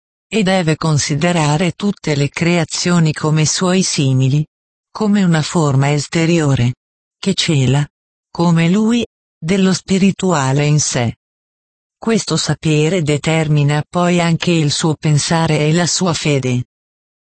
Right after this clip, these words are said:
Chi ora osserva solo le opere di creazione oppure cerca di sondarle per puro interesse mondano, non si avvicina al mondo spirituale,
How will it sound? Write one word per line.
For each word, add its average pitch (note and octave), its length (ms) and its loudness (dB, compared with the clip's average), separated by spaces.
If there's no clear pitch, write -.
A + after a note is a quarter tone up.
Chi D#3 160 0
ora E3+ 380 2
osserva D#3 580 -2
solo F3 420 0
le F3+ 200 0
opere D#3 420 0
di D3 140 -2
creazione D3+ 880 0
oppure A3+ 520 -2
cerca F#3+ 540 0
di D3+ 120 0
sondarle C#3 680 0
per C#3 220 -2
puro F#3+ 340 -2
interesse D3+ 760 0
mondano, C3+ 640 0
non F3+ 280 4
si F3+ 240 0
avvicina D#3+ 800 0
al D3+ 140 2
mondo D#3+ 380 4
spirituale, D#3 1040 -2